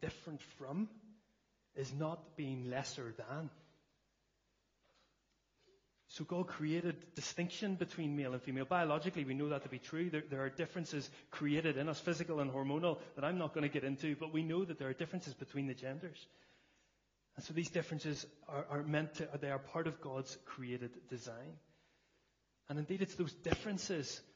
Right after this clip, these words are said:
when we read there that, that God gave the command to be fruitful and increase in number, that is his command to Adam and Eve to have children.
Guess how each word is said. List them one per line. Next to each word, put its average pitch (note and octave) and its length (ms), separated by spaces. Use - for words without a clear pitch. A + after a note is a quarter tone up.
when D3+ 120
we D3+ 80
read F3+ 300
there E3 180
that, D3 220
that C#3 160
God D#3+ 240
gave D#3+ 180
the C#3 80
command C3+ 440
to D#3 60
be C3+ 120
fruitful D#3 420
and C3+ 100
increase D3 360
in B2 160
number, G3 360
that G3+ 120
is G3 120
his D#3+ 160
command D3+ 500
to D#3+ 120
Adam C#3 260
and C3+ 80
Eve C#3 300
to D3 80
have C#3+ 200
children. G3 500